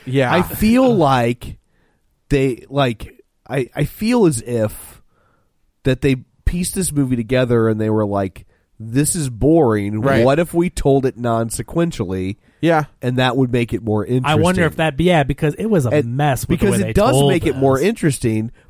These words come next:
Speaker 2: but not very.
Speaker 3: No.
Speaker 1: I could, I'll give you, yeah,
Speaker 2: And
Speaker 1: we were
Speaker 2: I,
Speaker 1: trying to get both, all
Speaker 2: I,
Speaker 1: three stories, and then
Speaker 2: like, I felt like this movie did a really good job of,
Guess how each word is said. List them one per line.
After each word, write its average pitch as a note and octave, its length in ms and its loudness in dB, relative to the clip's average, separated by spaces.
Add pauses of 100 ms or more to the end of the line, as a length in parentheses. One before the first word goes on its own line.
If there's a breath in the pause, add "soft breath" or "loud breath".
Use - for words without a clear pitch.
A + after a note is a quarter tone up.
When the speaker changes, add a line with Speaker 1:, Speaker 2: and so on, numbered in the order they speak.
(120)
Speaker 2:
but D3 160 0
not D3+ 340 0
very. G2+ 580 -8 (140)
Speaker 3:
No. C#3 680 -10
Speaker 1:
I C4+ 140 2
could, F#3+ 200 2
I'll G#3 160 2
give F3+ 160 -2
you, B2+ 100 -12
yeah, F#3+ 140 2
Speaker 2:
And F#3+ 80 2
Speaker 1:
we F3+ 60 4
were F3+ 60 2
Speaker 2:
I, G3 80 0
Speaker 1:
trying F#3 180 2
to E3+ 40 -2
get D3+ 180 -4
both, C#3+ 400 -2
all B2+ 120 2
Speaker 2:
I, D#3 140 2
Speaker 1:
three C#3+ 160 0
stories, C3 560 -2
and A2 140 -6
then A2 440 -8
Speaker 2:
like, E3 160 0
I G#3 120 2
felt G3+ 280 2
like D3 360 0 (200)
this C#3 220 0
movie D#3 300 2
did C3+ 140 2
a B2+ 40 2
really C3 220 4
good C#3+ 140 0
job A2 340 2
of, G#2+ 220 -6